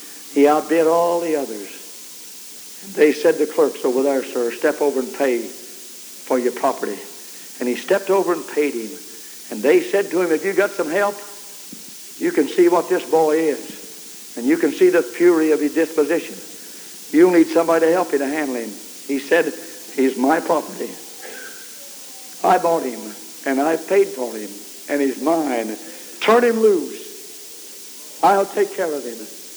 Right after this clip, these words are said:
And that boy stood there at the thought of just one man against him, and he sized him up.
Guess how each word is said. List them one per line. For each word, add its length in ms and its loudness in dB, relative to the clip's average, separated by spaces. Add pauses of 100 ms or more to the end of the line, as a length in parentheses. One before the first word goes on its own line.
(920)
And 100 -12
that 220 2
boy 300 4
stood 280 0
there 240 4 (480)
at 120 -6
the 100 2
thought 360 0
of 160 0
just 280 0
one 340 0 (640)
man 640 2 (540)
against 420 4
him, 220 4
and 80 2
he 80 2
sized 460 2
him 140 0
up. 160 -4